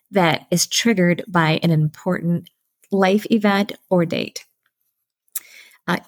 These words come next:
finally, you're gonna wanna create a running list of any follow-up questions for your attorney, your financial advisor, your accountant, estate planning attorney, et cetera. You wanna make sure that you have got a vero-,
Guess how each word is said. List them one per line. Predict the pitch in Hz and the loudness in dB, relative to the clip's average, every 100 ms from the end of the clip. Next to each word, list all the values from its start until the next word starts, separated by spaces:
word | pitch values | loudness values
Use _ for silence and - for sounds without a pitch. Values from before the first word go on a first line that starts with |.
| _ | _
finally, | - 294 330 262 | -4 -2 2 2
you're | 233 214 | 2 2
gonna | 214 208 - | 0 0 -2
wanna | 202 196 | -2 -4
create | - 226 220 240 | -2 0 0 0
a | - | -6
running | 185 196 202 269 | -2 0 0 0
list | 202 175 277 - - - - | 0 0 0 -2 -4 -8 -6
of | 185 - | -4 -2
any | 185 233 | 0 0
follow-up | 262 - 220 220 233 226 208 - | -2 -2 0 2 2 0 -6 -6
questions | - 208 - 247 269 269 | -2 -2 0 -2 -2 -2
for | - | 0
your | 185 175 | 0 0
attorney, | 175 - 196 190 254 349 _ _ - - _ | -2 -4 -2 0 0 -2 _ _ -20 -20 _
your | 196 | -10
financial | 185 196 180 175 175 | -6 -2 -2 -2 -2
advisor, | 170 170 175 208 269 285 294 - - | 0 0 2 2 0 0 -6 -10 -8
your | 202 180 | -6 -6
accountant, | - 208 208 - 269 254 _ _ - | -6 -6 -6 -6 -6 -8 _ _ -10
estate | 175 - 254 277 - | -8 0 0 0 -2
planning | 285 277 269 | 0 2 0
attorney, | 262 277 269 277 277 - | 0 -2 0 0 -2 -2
et | 214 - | -6 -2
cetera. | 80 - - - - - - _ | -2 0 -2 -4 -14 -20 -20 _
You | 185 226 | -2 2
wanna | 262 262 | 2 2
make | 240 220 | 0 0
sure | - 214 202 | 0 0 0
that | 196 190 175 | -2 -6 -6
you | 196 220 | -2 -2
have | 214 - | -4 -4
got | 180 175 | -6 -4
a | 170 175 | -6 -6
vero-, | 185 196 220 226 247 | -2 0 2 0 -2